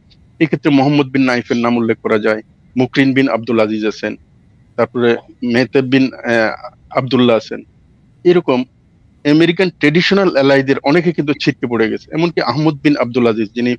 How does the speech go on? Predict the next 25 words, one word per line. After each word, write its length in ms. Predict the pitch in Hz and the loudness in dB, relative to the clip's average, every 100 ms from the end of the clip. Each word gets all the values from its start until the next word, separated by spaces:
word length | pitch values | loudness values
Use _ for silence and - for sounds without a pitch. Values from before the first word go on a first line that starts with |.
| _ _ - | _ _ -6
বাদশাহ 280 | 113 - 113 | -4 -4 -4
সালমানের 320 | 120 113 117 110 | -4 -2 -2 -4
ছোট 200 | - 113 | -2 0
ভাই, 220 | 107 104 - _ _ _ - | 0 -2 -4 _ _ _ -4
উনি 160 | 123 | 0
কিন্তু 380 | 123 117 123 120 - | 0 -2 -2 -2 -4
ওয়েস্টার্নদের 580 | 113 123 - 123 120 117 | -2 -2 0 -4 -4 -4
বেশ 200 | 117 - 120 | -4 -2 -2
ঘনিষ্ঠ 280 | 131 - | -2 0
বলে 240 | 120 117 113 120 | -2 0 -2 -2
মনে 140 | 117 | -2
করা 220 | 113 107 98 | 0 -2 -2
হয়। 100 | 82 _ _ _ _ _ - | -8 _ _ _ _ _ -2
আমার 180 | 165 143 | -2 -2
ধারণা 400 | 135 143 170 147 - | -2 0 0 -2 -4
আস্তে 240 | 131 - | -10 -4
আস্তে 180 | 131 - | -4 -2
হয়তো 240 | 120 113 110 | -6 -4 -6
তারা 320 | 110 107 110 | -4 -2 -2
আবার, 340 | 117 120 120 | 0 2 2
আহ, 840 | 107 _ _ _ _ 117 107 107 101 | -2 _ _ _ _ -6 -2 -2 -6
দৃশ্যপটে 640 | _ - - 120 113 110 - | _ -6 -4 -6 -6 -8 -6
চলে 200 | 117 104 | -2 -2
আসতে 200 | - 107 | -2 -4
পারে 240 | 113 107 | -4 -4